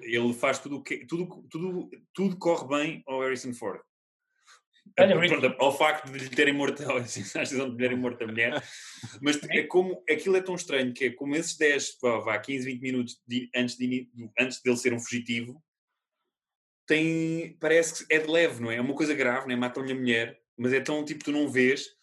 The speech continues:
Speaker 1: eh, que é, é quase ligeiro.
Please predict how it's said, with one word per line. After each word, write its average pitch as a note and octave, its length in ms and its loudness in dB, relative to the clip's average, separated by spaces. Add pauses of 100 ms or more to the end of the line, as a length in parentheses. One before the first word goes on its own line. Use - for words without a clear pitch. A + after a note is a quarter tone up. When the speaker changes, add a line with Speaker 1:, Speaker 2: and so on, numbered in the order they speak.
(640)
Speaker 1:
eh, C3 600 4
que D3 640 2
é, C#3 60 0
é - 20 0
quase C#3+ 460 0
ligeiro. C#3+ 500 2